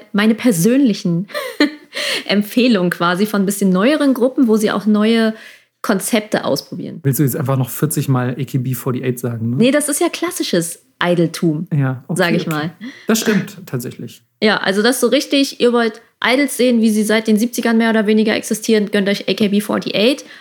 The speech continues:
Speaker 1: Aber wenn ihr ein bisschen was Abgefahreneres sehen wollt, dann, ich weiß leider nicht, wie man sie ausspricht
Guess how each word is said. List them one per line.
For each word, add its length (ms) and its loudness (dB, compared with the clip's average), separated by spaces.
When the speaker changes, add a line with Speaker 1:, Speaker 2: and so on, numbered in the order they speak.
Speaker 1:
Aber 260 2
wenn 120 4
ihr 80 4
ein 60 6
bisschen 220 2
was 120 0
Abgefahreneres 680 0
sehen 260 4
wollt, 380 2
dann, 300 2
ich 120 -4
weiß 160 0
leider 200 2
nicht, 160 0
wie 40 0
man 140 2
sie 140 0
ausspricht 540 -2